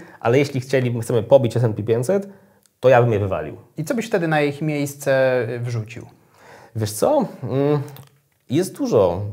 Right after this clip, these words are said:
Speaker 1: takich niestandardowych zagrań. W ogóle element budowy takiego portfela bardzo wzrostowego, tak zwanego growth portfolio, e, musi charakteryzować się tym, że jesteś świadomy tego, że możesz bardzo dużo stracić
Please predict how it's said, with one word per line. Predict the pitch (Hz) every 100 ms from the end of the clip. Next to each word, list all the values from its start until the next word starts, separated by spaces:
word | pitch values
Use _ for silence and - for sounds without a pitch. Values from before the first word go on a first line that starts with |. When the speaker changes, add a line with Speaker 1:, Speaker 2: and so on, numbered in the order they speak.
| -
Speaker 1:
takich | 101 101 95 98
niestandardowych | 107 113 110 107 104 107 110 101
zagrań. | 104 92 90 90 101 - - -
W | 139
ogóle | 185 143 -
element | 123 139 123
budowy | 101 104 123 123
takiego | 107 113 113
portfela | 113 107 - 113 110 107 107 -
bardzo | 92 110 107
wzrostowego, | 101 117 123 - 90 87 90
tak | 92 92 92
zwanego | 92 95 98 95
growth | 90 107 101
portfolio, | - 98 - 95 87 98 123 - - - -
e, | 101 107 113 -
musi | - 139 170
charakteryzować | 156 131 139 127 143 127
się | -
tym, | 107 135 160 76 - -
że | - 107 120 120 117 -
jesteś | 127 127 123
świadomy | - 120 135 139
tego, | 113 123 117
że |
możesz | 120 113
bardzo | 104 127 120
dużo | 113 113
stracić | - 107 104 104 -